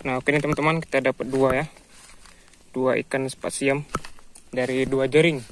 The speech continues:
Oke. Nggak semuanya kita rekam sebenarnya, teman-teman. Karena kondisinya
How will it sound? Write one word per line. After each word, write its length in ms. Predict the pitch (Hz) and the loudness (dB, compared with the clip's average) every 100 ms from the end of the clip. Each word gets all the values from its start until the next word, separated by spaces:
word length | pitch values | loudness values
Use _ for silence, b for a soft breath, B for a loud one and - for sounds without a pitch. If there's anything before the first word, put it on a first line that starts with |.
| - - - - - - - - - | -20 -20 -20 -20 -20 -20 -20 -16 -16
Oke. 240 | - 139 156 - - - - - - | -6 -6 -6 -10 -20 -20 -18 -16 -8
Nggak 320 | 139 131 127 - - - - | -2 0 0 -2 -4 -4 -8
semuanya 480 | 151 143 147 160 | -10 -8 -6 -6
kita 240 | 160 151 151 | -8 -6 -6
rekam 320 | 156 - 156 | -6 -6 -6
sebenarnya, 320 | 151 135 135 | -6 -8 -10
teman-teman. 240 | 127 123 113 - - - - - - - - - - - - - - - - - - - - - - - - - - - - | -12 -14 -16 -18 -20 -20 -20 -20 -20 -20 -20 -20 -20 -20 -20 -20 -18 -14 -14 -14 -20 -20 -20 -18 -16 -18 -20 -20 -20 -20 -6
Karena 320 | 127 139 139 | -2 -2 0
kondisinya 880 | 147 147 139 160 151 147 156 156 | 0 0 -2 -2 -2 0 0 -2